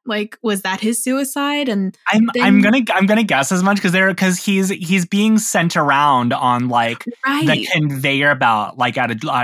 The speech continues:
Speaker 2: at a laundromat, and you see other people who are hanging by nooses.
Speaker 1: Right.
Speaker 2: So these people hanging by nooses are literally on this conveyor belt of laundry, like, passing, passing papers around, which is
Speaker 1: Right.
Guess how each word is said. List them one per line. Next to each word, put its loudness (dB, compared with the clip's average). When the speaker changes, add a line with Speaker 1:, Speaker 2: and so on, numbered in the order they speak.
Speaker 2:
at -2
a -2
laundromat, 2
and -2
you 0
see 0
other 0
people 0
who -4
are 0
hanging -2
by 0
nooses. -2
Speaker 1:
Right. 0
Speaker 2:
So 2
these 0
people -2
hanging 0
by 0
nooses 0
are 2
literally -2
on 0
this -4
conveyor -2
belt 0
of -4
laundry, 0
like, -6
passing, -2
passing -2
papers -4
around, -4
which 0
is -4
Speaker 1:
Right. -8